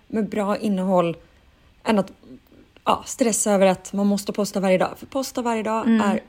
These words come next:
Speaker 1: väldigt svårt. Om du
Speaker 2: Jag
Speaker 1: inte
Speaker 2: tror
Speaker 1: har
Speaker 2: också
Speaker 1: hjälp.
Speaker 2: det, ja, precis.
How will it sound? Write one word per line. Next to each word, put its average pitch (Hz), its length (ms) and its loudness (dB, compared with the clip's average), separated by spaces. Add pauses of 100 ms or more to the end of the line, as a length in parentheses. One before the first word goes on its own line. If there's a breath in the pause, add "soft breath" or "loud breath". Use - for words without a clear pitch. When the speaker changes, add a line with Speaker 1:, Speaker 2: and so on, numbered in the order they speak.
(120)
Speaker 1:
väldigt 196 600 2
svårt. - 400 -6 (2250 soft breath)
Om 247 140 6
du 226 60 8
Speaker 2:
Jag 214 40 4
Speaker 1:
inte 196 120 2
Speaker 2:
tror 190 100 2
Speaker 1:
har - 60 0
Speaker 2:
också 226 100 0
Speaker 1:
hjälp. 196 440 -6 (200)
Speaker 2:
det, 220 60 -4
ja, 214 260 0
precis. - 540 -10